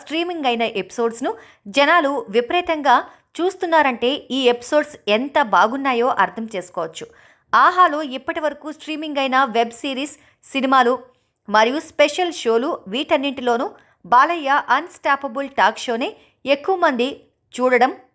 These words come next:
విశేషం. ఈ షోను ఎక్కువ సమయం చూశారు అంటూ ఆహా ఓటీటీ అధికారికంగా ప్రకటించింది. అవును, ఇప్పటివరకు అన్‌స్టాపబుల్‌కు ఏకంగా నలభై కోట్ల స్ట్రీమింగ్ మినిట్స్ దక్కాయని ఆహా అఫీషియల్‌గా అనౌన్స్ చేసింది. ఇది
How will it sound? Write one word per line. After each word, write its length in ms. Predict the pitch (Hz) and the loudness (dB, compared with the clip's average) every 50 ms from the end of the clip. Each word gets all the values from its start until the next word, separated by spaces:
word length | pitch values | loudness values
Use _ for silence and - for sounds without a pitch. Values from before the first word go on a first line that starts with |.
| 175 | -12
విశేషం. 380 | 180 175 208 180 - - 180 - - _ _ _ - 233 294 | -8 -6 -6 -6 -6 -6 -8 -10 -12 _ _ _ -2 2 2
ఈ 40 | 349 - | 2 4
షోను 280 | - 359 339 320 320 349 370 277 254 285 | 4 4 4 4 2 0 -2 -2 -2 -2
ఎక్కువ 240 | 285 285 - 381 381 370 - | -2 -2 -2 -2 -2 0 0
సమయం 300 | 330 302 302 320 320 311 302 - | 0 0 0 -2 -4 -6 -6 -6
చూశారు 420 | 311 330 320 - 339 330 320 330 320 302 | -6 -4 2 4 4 4 4 4 4 2
అంటూ 220 | 285 277 - 311 320 339 277 - - - 247 | 2 0 -2 -2 -2 -2 -2 0 2 4 4
ఆహా 240 | 277 294 294 302 302 294 - - 240 | 4 4 4 2 2 2 4 2 2
ఓటీటీ 380 | 269 269 302 302 - - 277 320 302 - - 214 | 2 0 -2 -8 -10 -8 -8 -8 -6 0 2 2
అధికారికంగా 640 | 240 247 330 - 339 330 302 294 - 254 226 226 220 220 190 | 2 2 0 0 0 -2 0 -2 -6 -6 -4 -4 -2 -2 -4
ప్రకటించింది. 520 | 170 - - 185 180 - - 165 143 - - _ _ 170 | -6 -8 -10 -14 -16 -14 -14 -14 -14 -14 -16 _ _ 0
అవును, 200 | 185 196 214 196 - - - - - _ _ 233 254 | 0 0 -2 -4 -8 -14 -18 -20 -20 _ _ -4 -2
ఇప్పటివరకు 540 | 254 254 294 - 277 254 240 226 233 294 339 330 - 233 247 | 0 2 2 2 2 2 2 0 0 2 2 4 4 4 2
అన్‌స్టాపబుల్‌కు 840 | 277 302 285 - - 302 269 269 277 269 240 269 262 269 - 254 285 294 247 220 240 | 2 0 -4 -4 0 2 2 2 2 -2 -4 -4 -4 -6 -6 -6 -4 0 2 2 2
ఏకంగా 300 | 240 277 277 247 269 254 226 | 2 -2 -4 -4 -2 0 2
నలభై 300 | 220 240 262 247 277 285 285 285 254 | 4 4 2 2 0 -4 -2 -2 -2
కోట్ల 240 | 254 262 262 262 240 262 359 - - _ _ _ _ - | -2 0 0 0 0 0 0 -2 -10 _ _ _ _ -20
స్ట్రీమింగ్ 460 | - - 302 349 359 359 370 339 294 247 | -8 -4 -2 0 0 0 -2 -4 -2 -2
మినిట్స్ 260 | 254 269 277 - - - 185 | -2 -2 -4 -6 -4 -2 0
దక్కాయని 500 | 196 196 196 254 254 240 240 240 277 403 453 - - _ _ _ _ - 190 208 | 0 0 2 2 2 2 2 2 0 -4 -6 -10 -14 _ _ _ _ 2 4 4
ఆహా 220 | 233 240 240 247 277 - - - 214 240 | 4 4 4 2 2 0 0 0 0 2
అఫీషియల్‌గా 580 | - 370 381 359 - 294 233 220 202 226 262 - - - _ - | 2 0 -4 -4 -4 -4 -6 -2 0 0 0 0 -2 -6 _ -6
అనౌన్స్ 280 | 214 202 220 226 220 - - | -4 -4 -4 -6 -6 -8 -10
చేసింది. 360 | 165 160 - 170 151 - - - _ _ _ _ _ _ - 320 | -10 -10 -10 -12 -12 -14 -14 -14 _ _ _ _ _ _ -2 -2
ఇది 140 | 339 294 339 | 0 0 0